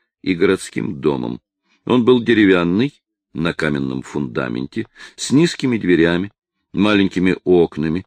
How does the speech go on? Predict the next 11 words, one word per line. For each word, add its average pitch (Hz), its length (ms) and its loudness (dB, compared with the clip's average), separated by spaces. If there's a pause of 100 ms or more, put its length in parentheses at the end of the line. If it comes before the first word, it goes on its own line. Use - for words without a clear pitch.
(320)
и 92 100 0
был 101 220 4
выкрашен 113 580 0
грязной 101 540 0
белой 95 320 2
краской. - 600 -10 (920)
Словом, 151 480 -2
вид 135 280 -2
у 131 40 -2
него 113 240 0
был 113 380 2